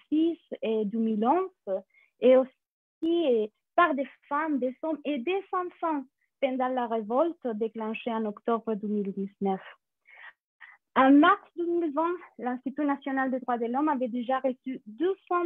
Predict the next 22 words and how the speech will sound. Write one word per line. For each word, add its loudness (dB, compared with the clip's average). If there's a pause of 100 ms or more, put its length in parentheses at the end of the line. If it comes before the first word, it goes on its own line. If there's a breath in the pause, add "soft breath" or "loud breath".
(120)
dénonciations -2
de -2
violences -2
sexuelles 2
commises -2
par -2
des 0
agents -2
de 0
l'État, 2
notamment 0
nudité 0
forcée, 2 (340 soft breath)
des 6
attouchements, 4
des 4
menaces 2 (180)
et 4
viols. 2 (560 soft breath)
Les 2
chiffres 0 (100)
sont 6